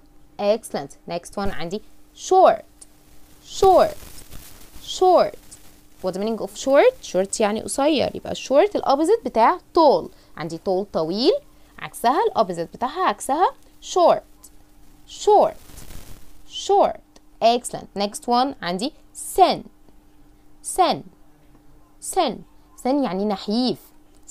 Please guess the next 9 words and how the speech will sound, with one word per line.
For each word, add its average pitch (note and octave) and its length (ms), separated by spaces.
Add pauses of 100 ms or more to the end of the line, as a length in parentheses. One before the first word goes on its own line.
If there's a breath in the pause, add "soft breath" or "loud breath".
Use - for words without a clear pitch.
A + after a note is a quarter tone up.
(140)
Thin. F4+ 200 (1080)
Thin. F#4 240 (840)
أوكي. - 320 (160)
الأوبوزيت B3 480
بتاعها A#3+ 400 (240)
عكسها B3 440 (480 soft breath)
fat. C#4 460 (1200 soft breath)
Fat. C#4 720 (1000)
Fat. C#4 680